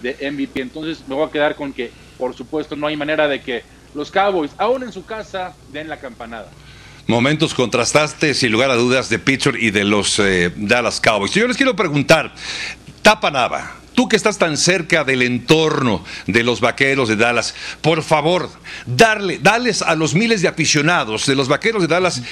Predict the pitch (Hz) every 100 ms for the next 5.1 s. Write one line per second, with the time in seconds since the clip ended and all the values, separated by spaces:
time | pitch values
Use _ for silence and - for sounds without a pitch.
0 | - 127 139 160 156 151 123 127 170 151
1 | 131 165 165 - 220 220 208 - - 156
2 | 165 202 202 - 151 - - - - -
3 | 127 - 139 151 170 147 160 165 139 156
4 | 151 131 113 104 147 139 120 110 135 117
5 | 123